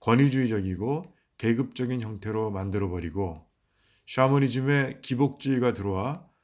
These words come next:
하나님과 딜을 하고 하나님의 복을 오직 물질적인 것들과 연결시키는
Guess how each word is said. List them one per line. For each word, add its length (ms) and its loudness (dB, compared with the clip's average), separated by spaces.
하나님과 600 0
딜을 340 2
하고 400 -4
하나님의 500 0
복을 300 0
오직 320 2
물질적인 680 2
것들과 680 -2
연결시키는 880 -2